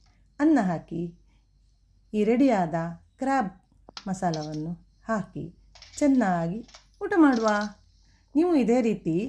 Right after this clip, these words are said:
ಮಾಡಿಕೊಂಡು ತಿಂದು ಹೇಗಾಗಿದೆ ಅಂತ ನನಗೆ ಕಾಮೆಂಟಲ್ಲಿ ತಿಳಿಸಿ, ಓಕೆನಾ? ನಿಮಗೆ ನನ್ನ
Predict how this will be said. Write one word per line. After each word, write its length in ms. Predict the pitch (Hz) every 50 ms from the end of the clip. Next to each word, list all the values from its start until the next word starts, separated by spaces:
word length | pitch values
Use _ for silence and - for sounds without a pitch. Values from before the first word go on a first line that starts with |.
| 277 - _ - 196
ಮಾಡಿಕೊಂಡು 540 | 190 190 190 185 - 180 160 156 156 156 180 - - _ _ _ -
ತಿಂದು 340 | 240 226 214 185 160 165 214 277 - - - -
ಹೇಗಾಗಿದೆ 500 | 262 277 269 254 233 196 180 175 160 170 160
ಅಂತ 120 | 156 156 202 202 190
ನನಗೆ 220 | 170 165 156 175 170 -
ಕಾಮೆಂಟಲ್ಲಿ 420 | 170 170 185 208 214 220 190 208 202 196
ತಿಳಿಸಿ, 280 | 180 180 175 - - - - 196
ಓಕೆನಾ? 320 | 190 - 190 180 208 240 226 - - _ - - - - _ -
ನಿಮಗೆ 280 | 262 262 294 277 294 277 254
ನನ್ನ 220 | 240 233 233 220